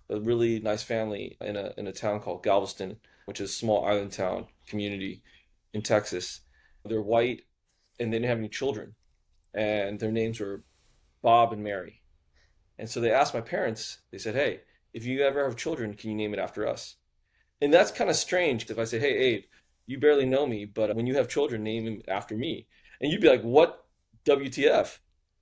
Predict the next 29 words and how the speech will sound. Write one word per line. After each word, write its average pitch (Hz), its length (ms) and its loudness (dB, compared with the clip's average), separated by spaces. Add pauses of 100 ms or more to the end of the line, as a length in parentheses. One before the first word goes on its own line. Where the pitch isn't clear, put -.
But 143 160 2
my 156 100 10
parents, 240 360 4
they 143 140 4
didn't 156 160 0
speak 127 220 -8
English 139 280 2
that 139 160 2
well. 139 200 6
They 131 80 4
didn't 135 180 0
know 123 140 2
what 120 160 0
the 110 60 -6
right 110 180 0
names 107 240 -6
were. 135 120 -2
So 160 140 -6
they 113 140 0
said, 113 260 -2
"Sure, - 380 -4 (500)
we'll 110 260 0
<laughs> 113 180 -2
name 117 120 0
them, 117 160 -4 (160)
our 120 80 -4
children 127 260 0
after 127 240 -2
you." 98 200 -8